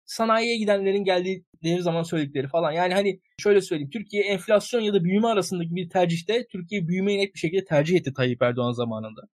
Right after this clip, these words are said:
Fakat son iki üç aydır o tercihte biraz bir şöyle söyleyelim muğlaklaşma vardı. Hatta bir ay önceki yayında, yirmi gün önceki yayında sen bana söylemiştin. "Ya ben hatta hükümet bir iki tane mantıklı iş yaptı." falan demiştim.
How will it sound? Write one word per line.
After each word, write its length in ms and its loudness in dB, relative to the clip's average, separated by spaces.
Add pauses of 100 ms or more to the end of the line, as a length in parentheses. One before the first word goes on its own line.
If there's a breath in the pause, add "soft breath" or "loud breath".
(340)
Fakat 380 2 (240)
son 220 -4
iki 180 -2
üç 140 4
aydır 420 6 (160)
o 100 6
tercihte 680 6 (120)
biraz 300 6
bir 200 -4 (120)
şöyle 200 -2
söyleyelim 420 -2
muğlaklaşma 600 4
vardı. 340 6 (300 soft breath)
Hatta 280 6
bir 100 6
ay 120 8
önceki 360 2
yayında, 220 4
yirmi 240 4
gün 80 2
önceki 320 -2
yayında 200 -2
sen 220 0
bana 140 -2
söylemiştin. 460 -4
"Ya 140 0 (220)
ben 80 6
hatta 160 2
hükümet 340 0
bir 80 4
iki 140 0
tane 160 6
mantıklı 400 0
iş 280 -4
yaptı." 200 0
falan 280 6
demiştim. 340 -2